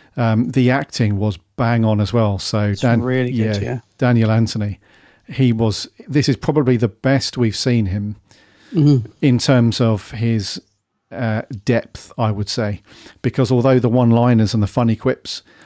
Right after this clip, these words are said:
Speaker 1: they're very shallow. They're, they're not really his true self. They're just like a, a, some armour, if you like, um, a lot of times. But this one we really see,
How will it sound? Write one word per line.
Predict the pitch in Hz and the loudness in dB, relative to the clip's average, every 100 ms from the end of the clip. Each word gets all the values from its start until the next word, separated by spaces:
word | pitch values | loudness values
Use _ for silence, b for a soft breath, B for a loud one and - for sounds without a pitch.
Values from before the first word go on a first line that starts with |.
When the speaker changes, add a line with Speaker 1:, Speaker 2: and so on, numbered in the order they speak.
| b | b
Speaker 1:
they're | - 131 | -2 0
very | 123 117 | 2 0
shallow. | - 143 117 101 95 - b b b b | 0 0 0 0 -4 -8 b b b b
They're, | 135 | -2
they're | 131 131 123 | 0 2 2
not | 123 120 | 2 2
really | 120 110 107 | 2 2 0
his | 107 104 | 0 -2
true | - - 123 113 | -4 -2 0 0
self. | 101 120 107 95 | 0 0 -2 -2
They're | 123 107 | -2 -2
just | - - - - b b b | -2 -6 -8 -16 b b b
like | 107 - | -6 -4
a, | - | -4
a, | - - _ _ | -4 -6 _ _
some | - 117 - | -4 -4 0
armour, | 120 113 104 101 | 0 2 2 -2
if | - 120 123 | -4 -6 -4
you | |
like, | 107 104 - - B B B B B B - | -4 -6 -10 -20 B B B B B B -6
um, | 107 101 98 104 - | -2 -2 -4 -8 -8
a | 131 | -4
lot | 120 - | -4 -4
of | |
times. | - 110 101 98 | -2 -2 -2 -4
But | - 135 | -6 -2
this | 135 - | -2 0
one | 127 113 | 0 2
we | |
really | 113 113 127 123 113 | 0 2 2 2 0
see, | 104 - 120 110 101 | -2 -2 0 0 -2